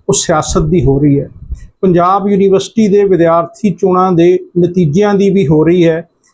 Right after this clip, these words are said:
ਅਤੇ ਉਸ ਦੇ ਅਸਰ ਪੰਜਾਬ ਦੀ ਰਾਜਨੀਤੀ ਦੇ ਵਿੱਚ ਕੀ ਦੇਖਣ ਨੂੰ ਮਿਲਣਗੇ, ਆਉਣ ਵਾਲੇ ਸਮੇਂ ਦੇ ਵਿੱਚ ਕੀ ਉਹਨਾਂ ਨਤੀਜਿਆਂ ਦਾ ਅਸਰ ਪੰਜਾਬ ਦੀ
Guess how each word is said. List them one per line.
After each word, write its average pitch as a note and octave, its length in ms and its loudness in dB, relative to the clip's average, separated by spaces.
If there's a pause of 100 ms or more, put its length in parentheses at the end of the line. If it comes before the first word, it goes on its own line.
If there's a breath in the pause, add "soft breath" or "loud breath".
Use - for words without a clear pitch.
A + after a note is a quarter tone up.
(120)
ਅਤੇ A3 200 -2
ਉਸ - 320 -2
ਦੇ G#3 160 2 (120)
ਅਸਰ E3+ 360 -2 (420)
ਪੰਜਾਬ F3 500 0
ਦੀ G#3 260 0
ਰਾਜਨੀਤੀ E3+ 600 -2
ਦੇ G3 140 2
ਵਿੱਚ E3+ 340 -4 (580)
ਕੀ A3+ 240 2
ਦੇਖਣ F#3+ 340 0
ਨੂੰ F#3 120 0
ਮਿਲਣਗੇ, F3+ 500 2 (160)
ਆਉਣ F3+ 260 0
ਵਾਲੇ F#3+ 180 2
ਸਮੇਂ F3+ 340 -2
ਦੇ F#3 100 2
ਵਿੱਚ E3+ 300 -2
ਕੀ A3+ 640 -2 (320)
ਉਹਨਾਂ G3+ 200 2
ਨਤੀਜਿਆਂ F#3+ 520 0
ਦਾ F#3+ 200 -2
ਅਸਰ F#3+ 220 -2
ਪੰਜਾਬ E3 540 0
ਦੀ F#3 200 0